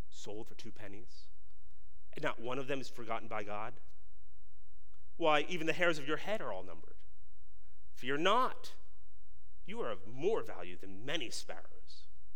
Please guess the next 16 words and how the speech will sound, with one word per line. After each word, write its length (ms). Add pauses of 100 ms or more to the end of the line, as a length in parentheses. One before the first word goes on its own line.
(520)
So 60
how 140
do 60
we 260
avoid 360
hypocrisy? 560
Number 260
two, 240 (640)
replace 560 (260)
fear 260
of 80
man 520 (340)
with 140
fear 420
of 300
God. 460